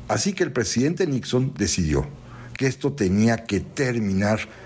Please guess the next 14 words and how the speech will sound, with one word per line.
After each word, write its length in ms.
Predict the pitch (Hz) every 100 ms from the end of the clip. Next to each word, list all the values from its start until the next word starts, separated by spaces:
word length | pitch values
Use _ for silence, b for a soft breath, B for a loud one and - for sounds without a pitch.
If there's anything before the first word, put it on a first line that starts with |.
| B
de 100 | 107
manera 500 | 110 143 185 185 - _
urgentísima. 1160 | 208 156 139 139 117 - 175 139 117 87 - - - - - -
Y 100 | 208
es 140 | 247
entonces 600 | 302 285 226 151 143 170
cuando 420 | - 143 127 127
se 140 | 120 127
obliga 460 | 110 151 277 277
al 120 | 226 131
gobierno 560 | 117 110 117 143 143
mexicano 680 | 117 117 127 - 113 117 117 B B -
a 180 | 123
iniciar 600 | 110 104 98 - 98 85